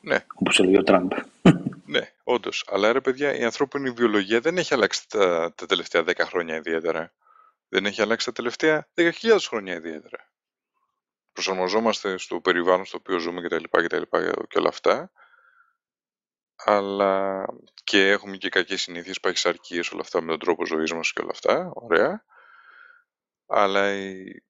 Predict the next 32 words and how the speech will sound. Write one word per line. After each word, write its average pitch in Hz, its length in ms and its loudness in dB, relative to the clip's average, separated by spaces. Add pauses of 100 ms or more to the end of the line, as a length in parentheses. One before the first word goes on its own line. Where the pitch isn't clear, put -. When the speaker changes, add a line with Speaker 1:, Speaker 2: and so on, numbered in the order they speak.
(120)
Speaker 1:
η 107 140 -4
βασική, - 500 -2
η, 117 320 -12
η, - 520 -20
η 107 100 -6
βασική 101 520 -2
δόμηση 113 540 0
του 95 180 -4
ανθρώπινου 95 360 -6
σώματος 104 300 -4
και - 80 -18
το 92 340 -4
τρόπος 101 300 -2
με 95 60 -18
τον 95 100 -4
οποίο 92 240 2
αντιδρά 90 480 0
δεν 254 200 -8
έχει - 200 -2
αλλάξει 76 400 -2
ιδιαίτερα, 73 480 -6
παιδιά. 50 420 -10 (580)
Δηλαδή 90 480 -2
ότι 87 720 -6 (1080)
μπορεί 104 540 4
λόγω 101 220 0
τεχνολογίας 95 640 -2
και 95 120 -4
λόγω 95 220 2
χρημάτων 92 760 -2
και - 140 -10
θέλησης 90 880 0